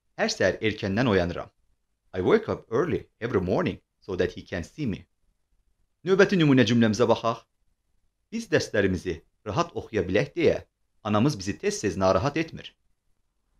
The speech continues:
Our mother doesn't disturb us often so that we can study our lessons comfortably. Üçüncü cümləmizə baxaq.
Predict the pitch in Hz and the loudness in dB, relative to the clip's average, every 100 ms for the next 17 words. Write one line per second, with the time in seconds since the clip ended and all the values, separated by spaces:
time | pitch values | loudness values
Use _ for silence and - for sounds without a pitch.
0 | _ - 101 101 90 147 156 78 _ _ | _ 0 2 2 4 4 4 0 _ _
1 | _ 113 190 127 82 90 - 151 - - | _ -4 0 0 0 -8 -2 -2 -2 -6
2 | - - 131 - 80 - _ _ _ 98 | -8 -4 -4 -6 -14 -18 _ _ _ -8
3 | 87 120 - _ - 95 - 101 - - | 0 0 -2 _ -14 -14 -10 -12 -12 -4
4 | 156 107 92 90 85 98 151 - 76 _ | 0 0 0 -2 -2 -4 -4 -6 -20 _
5 | _ _ 101 92 135 131 82 - - _ | _ _ -14 -12 -12 -12 -14 -18 -20 _
6 | _ _ _ _ _ _ _ _ 104 113 | _ _ _ _ _ _ _ _ -4 0
7 | 104 120 120 127 110 127 120 127 127 | 2 2 2 2 0 0 -2 -4 -8